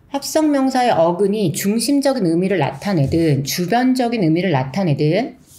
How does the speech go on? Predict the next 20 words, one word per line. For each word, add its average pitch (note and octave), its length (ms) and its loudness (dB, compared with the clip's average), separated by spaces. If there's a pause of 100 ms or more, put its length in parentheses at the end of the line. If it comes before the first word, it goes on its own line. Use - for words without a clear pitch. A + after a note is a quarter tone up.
(1400)
이렇게요. D#3 360 -2 (580)
그 C4+ 180 0
어근은 A3+ 480 2
합성명사 C4 840 0
내부에서 F3+ 840 0
나타나는 F#3 680 -2
위치가 E3+ 400 -2
대체로 D#3+ 420 -6
자유롭습니다. E3 800 -4 (220)
네, C#3+ 320 0 (400)
그래서 B3+ 240 0
이렇게 A#3 160 0
자유로워요. C4+ 720 0 (200)
이거는 A#3+ 360 0
앞에 F3 360 -2
쓰이든 A3 640 -2
뒤에 F#3 280 0
쓰이든 A3 840 -2
위치가 G#3 400 -2
자유로워요. C#3 420 -2